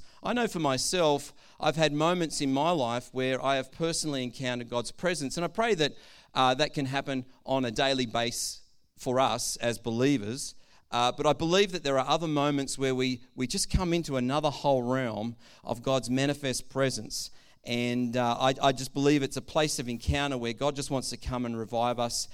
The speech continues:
and get us on, on track with a few things. Um, we know in the book of Genesis, chapter three and verse eight,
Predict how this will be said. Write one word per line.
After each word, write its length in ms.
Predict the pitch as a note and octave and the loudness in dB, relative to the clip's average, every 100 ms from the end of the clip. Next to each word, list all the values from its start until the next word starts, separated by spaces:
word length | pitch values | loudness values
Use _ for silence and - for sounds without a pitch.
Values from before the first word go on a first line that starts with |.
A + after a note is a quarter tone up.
| - - | -20 -20
and 240 | - A#2+ A#2 | -6 -4 0
get 120 | B2+ | 0
us 240 | A#2+ - - - | 0 -4 -6 -2
on, 280 | A2+ A2+ G#2+ | -2 -2 -6
on 200 | A#2 A2 | -4 -4
track 360 | - - C3 B2+ | -4 0 0 0
with 160 | A#2+ | -6
a 40 | G#2+ | -6
few 240 | - A#2 | -6 -6
things. 420 | A#2 C#3 B2+ A2+ - - - _ | -4 -4 -2 -6 -8 -16 -20 _
Um, 480 | B2 B2 B2 B2 - - | 0 2 2 0 -8 -6
we 100 | C3+ | 0
know 160 | E3 F#3 | 4 4
in 80 | E3 | 4
the 60 | |
book 180 | C#3+ E3 | 0 -2
of 60 | C#3 | -2
Genesis, 520 | D#3 D#3+ D#3+ E3+ - | 0 0 -2 -4 -2
chapter 280 | - C#3+ B2 | -2 -2 -4
three 240 | - D3+ | -2 0
and 80 | C#3 | 0
verse 240 | B2+ A#2+ - | 0 -2 -2
eight, 180 | B2 C3 | -2 -2